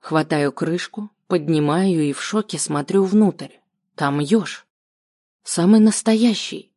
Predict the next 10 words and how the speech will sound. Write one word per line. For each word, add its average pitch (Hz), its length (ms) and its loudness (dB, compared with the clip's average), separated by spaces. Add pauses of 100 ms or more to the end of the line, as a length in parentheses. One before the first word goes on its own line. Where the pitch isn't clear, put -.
(120)
колючий 151 640 -2
и - 20 -4
крайне 190 420 2
недовольный 156 720 2
фырчащий - 760 -6
еж. 196 460 0 (760)
Мальчишки 185 600 -2
весело 156 500 0
хохочут, - 760 -6 (120)
пихаются, 180 800 -4